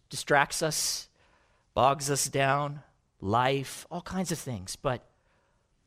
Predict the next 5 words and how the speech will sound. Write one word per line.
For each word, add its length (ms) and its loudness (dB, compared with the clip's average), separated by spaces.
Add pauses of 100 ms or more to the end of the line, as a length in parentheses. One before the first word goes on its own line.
push 280 -4
'em 100 -2
all 160 -2
aside. 680 -6 (1300)
Make 340 -4